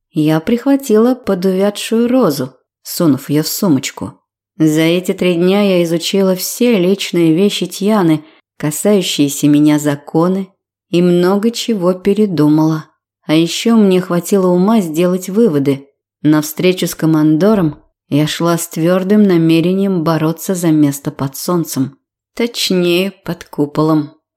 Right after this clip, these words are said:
Разумеется, с лету ворваться на мостик у меня не получилось. Да и охранники, следующие за мной по пятам,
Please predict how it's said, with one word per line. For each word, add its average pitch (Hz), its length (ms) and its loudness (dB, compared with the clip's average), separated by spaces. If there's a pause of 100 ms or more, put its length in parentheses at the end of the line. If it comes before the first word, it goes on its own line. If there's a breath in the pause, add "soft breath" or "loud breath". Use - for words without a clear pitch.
(420)
Разумеется, 233 640 2
с 220 140 -4
лету 262 400 2
ворваться 202 560 0
на 180 100 2
мостик 208 480 0
у 175 60 0
меня 160 320 4
не 180 100 2
получилось. 180 840 -4 (300)
Да 160 160 4
и 175 80 4
охранники, 190 760 0
следующие 160 680 0
за 151 120 0
мной 165 280 2
по 175 100 -6
пятам, 180 560 -2